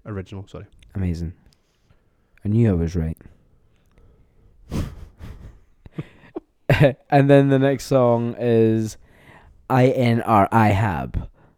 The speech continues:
Speaker 2: in Rehab.
Speaker 1: In Rehab.
Speaker 2: Yeah. But if you were Christian or Catholic,
Speaker 1: Bow,
Speaker 2: you would be like,
Speaker 1: bow,
Speaker 2: "Eh,
Speaker 1: bow.
Speaker 2: I N R I," 'cause that's what was on the cross.
Speaker 1: What?
Speaker 2: When Jesus was crucified.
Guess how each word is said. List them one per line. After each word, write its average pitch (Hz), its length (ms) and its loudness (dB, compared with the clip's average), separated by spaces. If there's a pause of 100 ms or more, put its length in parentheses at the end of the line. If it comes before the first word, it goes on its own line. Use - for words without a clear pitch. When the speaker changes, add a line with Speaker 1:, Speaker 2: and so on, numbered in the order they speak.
(460)
Speaker 2:
in 113 160 -2
Rehab. 92 520 -4
Speaker 1:
In 139 160 -6
Rehab. 113 440 -8 (260)
Speaker 2:
Yeah. 98 220 -8 (360)
But 147 300 2 (560)
if 131 200 2
you 139 140 6
were 123 220 6 (600)
Christian 107 320 -6
or 101 60 -4
Catholic, 98 400 -4
Speaker 1:
Bow, 110 240 -10
Speaker 2:
you 110 80 -2
would 104 120 -6
be 117 120 0
like, 113 220 -2
Speaker 1:
bow, 123 60 -12
Speaker 2:
"Eh, 110 180 -4
Speaker 1:
bow. 110 100 -10
Speaker 2:
I 107 180 2
N 101 400 0 (1080)
R 101 200 4
I," 90 300 -2
'cause 110 120 -10
that's 107 180 -6
what 113 120 -8
was 104 100 -6
on 95 160 -2
the 92 60 -2
cross. - 540 -4 (400)
Speaker 1:
What? - 280 -2
Speaker 2:
When 104 600 0
Jesus 98 520 -4
was 95 440 -8 (120)
crucified. - 640 -10